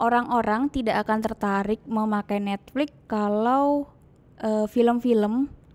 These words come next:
yang ada di Netflix ini tidak banyak variannya. Nah, itu, eh, segmen yang pertama berarti kan konsumen. Nah, segmen yang kedua ini bisa industri jasa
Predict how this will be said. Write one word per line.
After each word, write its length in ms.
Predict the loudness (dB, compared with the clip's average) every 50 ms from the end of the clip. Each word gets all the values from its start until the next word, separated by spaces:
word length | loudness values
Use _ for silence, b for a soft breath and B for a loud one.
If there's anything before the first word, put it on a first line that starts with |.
| -16 -6
yang 240 | -2 -2 -2 -2 -2
ada 320 | -2 -2 -2 0 0 -2
di 160 | -2 -2 -2 -2
Netflix 480 | -2 -4 -4 -6 -8 -10 -12 -12 -10
ini 240 | -4 -2 -2 -2 -2
tidak 240 | -2 -4 -2 -2 0
banyak 320 | 0 0 2 2 0 0 -2 -2
variannya. 560 | -2 -2 0 -2 -2 -2 -4 -6 -8 -8 -12 -16 -20 -20 B B B B B B B B -8
Nah, 160 | -6 -6 -6
itu, 240 | -4 -2 -2 -2 -2 -2
eh, 240 | -2 -2 0 0 -2
segmen 400 | -2 -4 -6 -6 -4 -6 -4 -4
yang 80 | -4 -4
pertama 320 | -4 -4 -2 0 0 2 2 2
berarti 240 | 2 0 0 0
kan 240 | 0 0 0 2 2
konsumen. 560 | 0 0 0 0 -2 -2 -2 -2 -2 -4 -6 -10 B B B B B B B B -6
Nah, 160 | -4 -4 -4
segmen 400 | -2 -4 -6 -4 -2 -2 0 0
yang 160 | -2 0 0
kedua 480 | -2 0 0 0 2 2 4 4 2 2
ini 240 | 0 0 2 2 2
bisa 320 | 2 0 -2 -2 -6 -6
industri 720 | -4 -2 -2 0 2 0 0 0 -2 -4 -4 -2 0 0 0
jasa 720 | 2 2 2 2 0 -2 -4 -2 -2 0 0 0 0 -4